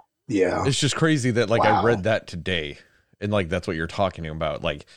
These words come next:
Speaker 2: that for whatever reason, you know, God forbid schools are about education and not giving a fuck about students' hair.
Speaker 1: Yeah, exactly.
Speaker 2: Yeah, it, it's, it's just crazy that, I don't know, that that's an issue at all, ever.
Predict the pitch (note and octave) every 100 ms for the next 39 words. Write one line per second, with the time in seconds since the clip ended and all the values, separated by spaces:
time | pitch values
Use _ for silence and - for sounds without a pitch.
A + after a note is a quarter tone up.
0 | _ A#2+ A#2+ B2 A#2+ C3+ B2 A2+ A#2 G2+
1 | F2 E2 - _ - A2 G2+ F2+ G#2 G#2+
2 | G2 G#2 F#2+ - - G#2+ G2+ G#2 F#2+ G2+
3 | F#2 - F#2+ F2 G#2 F#2+ E2 D2 D#2 _
4 | _ D#2+ D2+ D2+ _ _ G2+ G2+ C#3+ A#2
5 | B2+ E3+ D#3 - - E3 - D#3 E3+ D#3+
6 | - C#3+ C#3 B2+ - E2 C#2+ - - _
7 | - A2 G#2+ G2 F#2+ - - G2 G2+ F#2+
8 | - G#2 F#2+ - - C#3 C3+ A#2+ - C3
9 | A2 - C#3+ - - D#3 A#2 F#2+ E2 E2
10 | - - - G4+ A3+ F3+ _ D3 D3+ D3
11 | A2+ F2 - D2+ D2 - _ - G2+ F2+
12 | D2 A#1+ _ _ G#2 A2 F2 E2